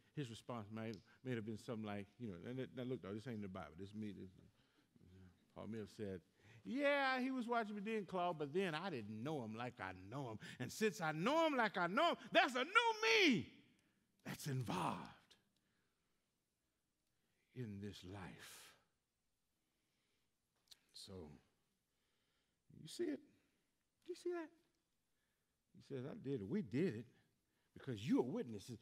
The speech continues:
We did it so that you can grow. We did it so you would know what it looked like. Look, yes, you can make it even under persecution, even under affliction. Yes, you're gonna have it.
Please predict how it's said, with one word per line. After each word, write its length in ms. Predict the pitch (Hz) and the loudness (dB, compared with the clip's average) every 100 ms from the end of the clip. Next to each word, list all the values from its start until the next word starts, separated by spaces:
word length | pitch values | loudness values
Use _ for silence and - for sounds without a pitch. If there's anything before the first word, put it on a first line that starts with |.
| 156 | -6
We 240 | 165 339 349 | 6 8 8
did 300 | 226 302 302 | 6 6 6
it 140 | 285 - - | 4 -2 -6
so 280 | - 294 | 0 2
that 160 | 220 185 | 6 4
you 360 | 170 277 403 359 | 4 6 8 8
can 220 | 254 202 | 4 4
grow. 360 | 160 202 165 107 82 - _ _ _ _ _ _ _ - | 4 4 4 2 -4 -16 _ _ _ _ _ _ _ 8
We 180 | 370 | 8
did 380 | 330 339 370 349 | 8 8 8 8
it 60 | 247 | 4
so 160 | 302 | 6
you 260 | 294 311 440 | 10 12 12
would 120 | 359 311 | 10 6
know 220 | 349 415 392 | 6 8 8
what 140 | 381 | 6
it 80 | 370 | 6
looked 140 | 349 | 4
like. 100 | 285 - | 2 0
Look, 280 | 349 453 370 - - | 6 8 8 2 2
yes, 460 | 359 440 392 247 330 | 6 8 8 4 6
you 140 | 381 | 6
can 200 | - 320 330 381 | 6 2 4 6
make 300 | 392 381 349 | 8 8 6
it 160 | 311 - - - _ _ _ _ _ _ _ _ _ _ _ _ _ _ _ | 6 4 -12 -20 _ _ _ _ _ _ _ _ _ _ _ _ _ _ _
even 280 | 285 294 247 | 4 6 6
under 200 | 233 196 | 4 0
persecution, 580 | - 214 185 165 208 - | 2 0 0 0 0 2
even 520 | 349 381 403 262 220 - | 6 8 10 8 4 2
under 240 | 214 220 208 | -2 2 0
affliction. 460 | - 233 233 233 | 0 0 0 0
Yes, 460 | 277 415 453 440 285 - - - - _ _ _ - - | 2 6 8 8 4 -2 -18 -20 -20 _ _ _ -4 6
you're 180 | 370 | 8
gonna 200 | 359 330 | 8 6
have 460 | 240 208 330 359 359 | 4 4 4 6 6
it. 140 | 359 | 4